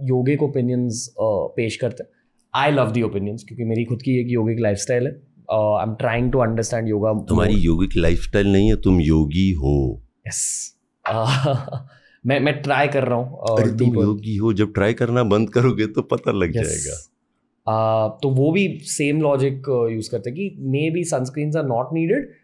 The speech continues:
Speaker 1: as long as you are vegetarian। उनका कुछ अलग टेंजेंट है।
Speaker 2: मैं अपना बता देता हूँ। अ, पहले मुझे बोला जाता था, "सनस्क्रीन यूज़ करो", जैसे सुना है बचपन से, बहुत यूज़ की। फिर मैंने रियलाइज़ किया कि कुछ मज़े नहीं आ रहे टाइप, कुछ हो तो रहा नहीं है, थोड़ा काले, थोड़ा श-, शेड का है। And then I realized the value of the sun।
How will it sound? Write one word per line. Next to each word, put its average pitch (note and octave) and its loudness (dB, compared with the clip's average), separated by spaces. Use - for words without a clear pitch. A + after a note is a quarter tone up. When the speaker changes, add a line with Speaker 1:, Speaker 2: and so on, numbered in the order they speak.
Speaker 1:
as C#3+ 2
long D3 2
as C#3+ 2
you C3+ 4
are A#2 0
vegetarian। G2 -4
उनका B2 -2
कुछ C3 -4
अलग B2+ 0
टेंजेंट G#2+ -2
है। F#2+ -12
Speaker 2:
मैं G#2 4
अपना A#2 2
बता F2 4
देता D#2 0
हूँ। F2 -4
अ, - -20
पहले F#2 4
मुझे F#2+ 4
बोला F2+ 4
जाता F2 0
था, F2 0
"सनस्क्रीन F#2+ 0
यूज़ F#2+ 2
करो", F#2 -2
जैसे G#2 -4
सुना F#2 -4
है D#2 -2
बचपन C#2+ -6
से, E2 -6
बहुत F2+ -2
यूज़ F2 -6
की। F2 -8
फिर G2+ 0
मैंने A2 4
रियलाइज़ G#2 0
किया A#2 -4
कि A#2+ -6
कुछ A#2 -4
मज़े G#2+ 2
नहीं A2+ 2
आ F2 2
रहे F#2 0
टाइप, F#2 -6
कुछ A#2+ -2
हो A2 2
तो G#2+ 2
रहा F2 0
नहीं E2+ 0
है, E2+ -4
थोड़ा G2+ 2
काले, G2 0
थोड़ा - -4
श-, B2+ -2
शेड A2+ 0
का G2 0
है। F2+ -6
And A#2 -2
then C#3 4
I D#3+ 2
realized A2+ 0
the C3 -4
value F#2+ 2
of G2+ -4
the C3 -10
sun। C#2+ -6